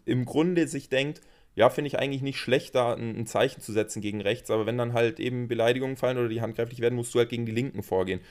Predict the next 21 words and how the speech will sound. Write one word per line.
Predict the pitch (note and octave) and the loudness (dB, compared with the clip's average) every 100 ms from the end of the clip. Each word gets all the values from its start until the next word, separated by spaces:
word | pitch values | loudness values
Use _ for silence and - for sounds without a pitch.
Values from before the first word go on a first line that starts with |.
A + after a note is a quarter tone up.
| - - | -20 -8
Und | A#2+ A2+ | -4 0
auch | - A#2 C3 | 4 4 4
ein | |
Problem | B2 A#2+ B2 C3 | -4 0 2 2
ist, | C3 | -2
die | A2+ | -6
Linksextremen | G#2+ B2 A#2+ G#2+ - A#2 A#2 C3+ C3+ | -2 -2 -2 -8 -8 0 2 2 -2
gehen | A#2+ A2+ A#2+ | -4 -2 -2
halt | A#2+ - | -4 -6
extrem | A2 - - D3 D3+ | -8 -10 -2 0 2
gegen | A#2 G#2+ | 0 -2
die | G#2 | -2
Polizei, | A#2 A2 G#2 A2 A2+ | -2 -4 -2 0 2
weil | A2 | 2
die | A2 | -2
die | |
Polizei | G#2+ A2+ - A#2 A2+ | -6 -8 -4 -2 0
im, | A2 A2 G#2 | 0 -4 -4
im | A2 G#2+ | -4 -2
Grundgedanken | - E3 F3 A2+ F#2+ F2+ G2 | 2 2 4 2 2 0 -4
ablehnen | G#2+ - F#2+ G2 A2 C3+ | -4 -2 0 0 0 -4